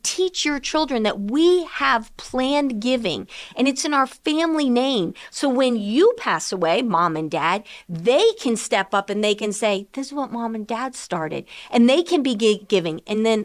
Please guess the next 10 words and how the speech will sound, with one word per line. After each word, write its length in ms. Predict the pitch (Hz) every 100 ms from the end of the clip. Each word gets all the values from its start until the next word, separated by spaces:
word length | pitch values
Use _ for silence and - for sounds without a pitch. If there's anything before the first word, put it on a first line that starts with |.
| -
hopefully 400 | 320 359 302 240
they'll 160 | 226
teach 340 | 220 240 214 -
their 300 | 202 240 349
children. 480 | 339 - 196 180 160 - - -
And 180 | 240 233
we 140 | 240 202
begin 640 | 226 190 233 285 320 302
this 220 | 247 -
journey 840 | 190 - 240 262 269 277 277 277